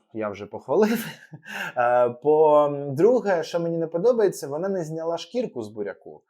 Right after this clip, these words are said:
Ну, тобто, в моєму варіанті, коли ми запікаємо буряк, ми потім знімаємо цю шкірку. Дійсно, в принципі, можна їсти шкірку з овочей, м, можна приготувати так, що її можна буде їсти,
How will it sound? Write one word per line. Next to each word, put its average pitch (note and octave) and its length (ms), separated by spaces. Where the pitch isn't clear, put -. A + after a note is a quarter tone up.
Ну, B2 120
тобто, C#3 640
в B2 160
моєму G3 280
варіанті, F#3 420
коли D#3+ 180
ми D3+ 100
запікаємо C#3 560
буряк, D3 400
ми E3 100
потім E3+ 320
знімаємо C#3 500
цю A2 160
шкірку. G2 540
Дійсно, G#3+ 640
в - 140
принципі, G3 500
можна E3 480
їсти D3+ 720
шкірку D#3 480
з A2+ 80
овочей, A#3 680
м, C3+ 60
можна C3+ 300
приготувати B2 580
так, B2 220
що - 120
її A#2+ 120
можна B2 200
буде C3 180
їсти, A3+ 360